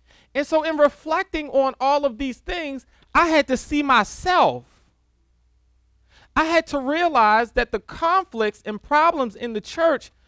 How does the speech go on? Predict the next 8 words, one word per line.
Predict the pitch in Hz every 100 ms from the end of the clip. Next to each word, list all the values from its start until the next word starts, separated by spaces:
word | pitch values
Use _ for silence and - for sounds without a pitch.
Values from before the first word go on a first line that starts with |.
| _ _ _ _ _ _ _
were | 285 330
because | 311 285 302 269
of | 262
my | 240 370 415
personality, | - 269 - 233 185 151 123 113 110 - _ _ _ _ _ _ _ _ _ _ _
because | 254 254 - 330 359 233 220 269 - _ _ _ _ _ _ -
I | 269 311 269
give | 254 269 208